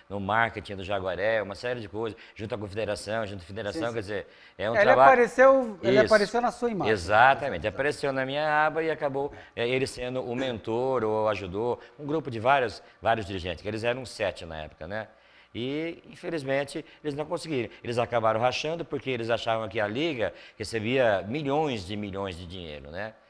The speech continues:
Speaker 1: E a liga não recebia, a liga recebia mil reais, era oitenta mil reais na época, foi o último convênio que a liga teve, foi em dois mil e nove, quando eu saí de lá pra cá foi diminuindo, diminuindo, agora nem convênio, nem convênio não tem mais a liga,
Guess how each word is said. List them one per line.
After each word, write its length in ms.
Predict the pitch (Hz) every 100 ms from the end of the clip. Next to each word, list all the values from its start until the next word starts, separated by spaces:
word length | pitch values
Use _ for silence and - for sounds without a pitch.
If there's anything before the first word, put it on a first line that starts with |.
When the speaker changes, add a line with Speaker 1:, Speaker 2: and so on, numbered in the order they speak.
| _ -
Speaker 1:
E 100 | 98
a 40 | 113
liga 180 | 170
não 80 | 180
recebia, 400 | 127 - 87 98
a 20 | 95
liga 100 | 104
recebia 340 | 107 147 151
mil 180 | 147 151
reais, 480 | 120 98 107 98 - - _
era 560 | 90 92 92 87 85 85
oitenta 400 | 92 107 107 95
mil 120 | 98
reais 300 | 90 87 92
na 100 | 85
época, 300 | 85 87 87 - _
foi 160 | 98 101
o 60 |
último 400 | 107 131 - 104
convênio 460 | 92 92 95 95 92
que 80 | 87
a 20 |
liga 240 | 90 87
teve, 300 | - 104 101 - - _
foi 140 | 92
em 60 | 92
dois 160 | 95 95
mil 80 |
e 40 | 95
nove, 240 | 90 95
quando 180 | 98 92
eu 40 |
saí 220 | 90 90 92
de 100 | 95
lá 100 | 104
pra 200 | 104 95
cá 120 | 104
foi 160 | -
diminuindo, 400 | 101 101 101 110
diminuindo, 480 | 110 104 98 95 120 - - _
agora 280 | 90 104 110
nem 160 | 113
convênio, 540 | 123 135 101 113 117 117
nem 220 | 110 165
convênio 480 | 180 147 120 143 147
não 160 | 147
tem 160 | 151 156
mais 260 | 120 117 107
a 60 |
liga, 200 | 90 73